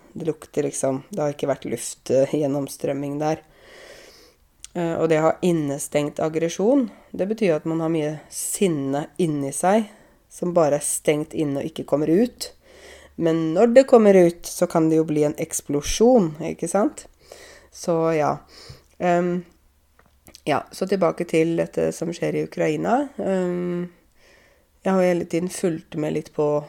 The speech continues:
konflikten før det smalt, altså før, ikke sant, eh, Ukraina ble invadert. Og det er jo fordi at, eh,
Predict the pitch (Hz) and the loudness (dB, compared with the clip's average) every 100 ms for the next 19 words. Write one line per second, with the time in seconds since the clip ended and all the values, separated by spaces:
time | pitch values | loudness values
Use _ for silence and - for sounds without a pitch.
0 | - - - 165 - 147 - - 160 160 | -12 -18 -6 -6 -4 -6 -6 -2 -2 -2
1 | 160 - - 147 143 143 147 151 - - | -6 -16 -4 -2 0 -2 0 -2 -2 -2
2 | 156 180 226 - - 170 - - 139 139 | 0 2 0 -6 -4 -4 -2 0 2 0
3 | 165 175 160 151 - - _ - - - | -4 -8 -4 -4 -6 -16 _ -20 -20 -20
4 | _ _ - 165 156 151 151 156 151 156 | _ _ -8 -6 -4 -4 -6 -6 -8 -6
5 | 165 147 151 160 139 139 147 - - 160 | -6 -4 -6 -4 -4 -4 -8 -14 -14 -10
6 | 151 151 151 156 151 160 226 - - - | -8 -8 -6 -4 -2 -2 -2 -6 -20 -18
7 | - 175 165 156 156 160 - _ _ _ | -10 -8 -4 -2 -2 -4 -10 _ _ _
8 | _ _ - 160 151 151 156 160 160 160 | _ _ -8 -4 -2 0 0 2 0 -4
9 | - - - - 208 175 151 151 - 151 | -8 -16 -20 -4 -2 0 -2 -4 -2 2
10 | 147 151 | 2 2